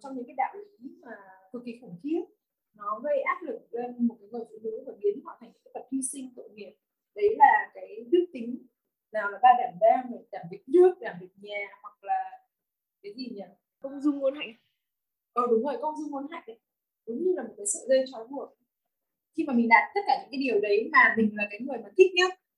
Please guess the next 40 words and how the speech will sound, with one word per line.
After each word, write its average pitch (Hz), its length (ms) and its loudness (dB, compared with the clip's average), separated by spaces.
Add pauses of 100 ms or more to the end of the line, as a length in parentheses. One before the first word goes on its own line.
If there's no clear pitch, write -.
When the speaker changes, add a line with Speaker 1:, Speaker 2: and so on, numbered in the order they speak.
(120)
Speaker 1:
tức 403 60 -4
là - 180 4
tôi 269 140 -2
thích 403 160 10
là 233 120 0
một 220 100 -6
cái - 120 -10
người 277 180 -6
phụ - 120 -12
nữ 226 140 -6
đẹp 294 280 4
này, 214 160 -4
biết 339 140 -2
nấu 233 180 -8
ăn - 120 4 (120)
ngon 320 260 10
này, 240 240 2 (420)
nói 220 280 2
ra 349 100 -14
những 285 120 -12
lời 269 180 -6
hay, 302 520 -6
lẽ - 240 -12
đẹp 285 280 -8
này, 220 260 -8 (260)
vân 285 120 -12
vân. 330 140 10 (140)
Tất 403 140 -2
cả 226 240 -8
những - 120 -20
cái 220 140 -8
việc - 180 -8
đấy 196 200 -14
tôi 294 280 6
làm 240 320 8
vì - 180 -12
tôi 453 180 6
thích. 359 160 10 (480)
Nó 220 180 0
khác 427 140 8